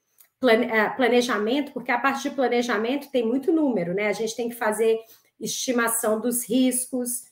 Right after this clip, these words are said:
tem que, é, melhorar os processos e melhorar, é, os reports que são, é, entregues aos, ah, aos donos das empresas.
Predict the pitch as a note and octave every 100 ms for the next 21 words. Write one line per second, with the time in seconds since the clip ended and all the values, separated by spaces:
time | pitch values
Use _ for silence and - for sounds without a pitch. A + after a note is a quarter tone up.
0 | _ _ A3 A3+ C4 A3+ G#3+ - - G#3
1 | G3+ G#3+ A#3 A#3+ A3+ A3+ A3+ - G#3+ G#3+
2 | - A3 A3+ A3 A#3 G#3+ A3+ A3 A3 G#3+
3 | G#3 G#3+ A3+ - - _ _ G#3+ G#3+ G3+
4 | - A3+ G#3+ - - G3+ B3 B3+ A3+ A3
5 | G#3+ - - A#3+ - A3+ G#3+ G#3 G3 -
6 | G3+ F#3+ F#3 F3+ - A3 - A#3+ A3+ G#3
7 | G3+ G3 F#3+ F#3+ - - - F#3+ F#3 E3+
8 | D#3+ D#3 - _ _ _ _ _ _ _
9 | _ - _ _ _ _ _ G3 G3+ G3
10 | F3+ - - - - F3 A#3 A3+ A3 G3+
11 | G3 G#3+ G#3+ D#3 C#3 - - -